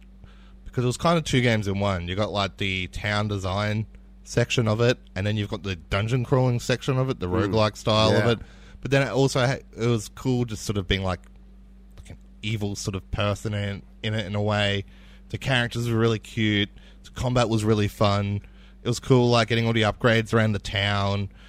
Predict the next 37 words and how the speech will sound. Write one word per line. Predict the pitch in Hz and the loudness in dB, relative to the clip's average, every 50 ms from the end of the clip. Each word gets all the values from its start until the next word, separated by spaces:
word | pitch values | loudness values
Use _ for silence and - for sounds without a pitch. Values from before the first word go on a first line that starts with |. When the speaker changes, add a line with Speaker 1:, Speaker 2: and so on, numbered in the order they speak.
| - - - | -18 -12 -8
Speaker 1:
and | 92 95 | -8 -8
slowly | - - - 113 113 113 113 113 110 | -6 -2 0 2 2 4 2 0 -2
progressing | - - 104 95 104 101 - - 107 98 | -2 -4 -2 -2 -2 -2 -2 -4 -8 -8
through | 90 - - 113 110 | -6 -4 -2 -2 0
the | 101 101 | -2 -2
dungeons | 90 - 101 104 104 104 101 110 110 104 - 95 | -2 -2 -2 -2 -2 -4 -4 -6 -6 -6 -8 -10
as | 90 85 - | -10 -6 -2
well, | 113 107 104 104 104 104 104 | 0 0 0 0 0 0 -2
and | 98 95 | -2 -4
then | 92 | -6
come | - - 117 107 101 | -8 -8 -6 -2 -2
back | 101 98 87 | -2 -2 -2
doing | 95 104 101 | -4 -6 -6
the | 95 90 - | -8 -8 -8
town. | 113 107 104 104 104 | -8 -6 -6 -6 -6
There's | 98 92 90 | -6 -6 -6
lots | 104 104 98 - - | -6 -6 -6 -6 -10
of | - | -14
secrets | - - 139 135 127 - - 131 123 120 110 - - | -8 -4 -4 -4 -4 -2 -2 0 0 0 -2 -4 -10
and | - 104 95 - | -12 -12 -10 -8
things | - 110 107 104 - | -6 -6 -6 -8 -10
to | - | -12
discover, | 87 87 - - - 120 117 113 120 117 113 107 - - - - - - - | -14 -14 -10 -4 -2 -2 0 0 0 0 -2 -2 -4 -10 -20 -20 -20 -20 -16
side | - - 135 120 113 110 - | -6 -2 0 0 0 0 -2
quests, | - - 110 98 98 - - - | -2 -2 -2 -2 -2 -4 -8 -8
things | - 110 104 104 - - | -6 -4 -4 -4 -4 -4
like | 95 82 | -4 -4
that. | 73 117 117 113 120 101 | -2 -2 0 0 -2 -2
Uh, | 110 151 175 185 | -2 -2 -2 0
it | 202 | 0
was | 220 233 220 - | 0 -2 -2 -2
just | 220 208 - | -4 -2 -2
an | 160 151 | -2 0
all-round | 143 - 147 143 139 139 135 131 123 117 120 117 107 | 2 4 4 6 6 6 6 6 4 4 2 0 0
great | - 110 104 104 98 - - | 0 0 0 0 -2 -4 -6
indie | 104 98 101 95 95 92 | -8 -6 -4 -4 -4 -4
experience | 90 - - - 98 87 85 87 85 85 - - - - - | -6 -8 -8 -6 -6 -6 -6 -6 -8 -10 -10 -14 -18 -20 -20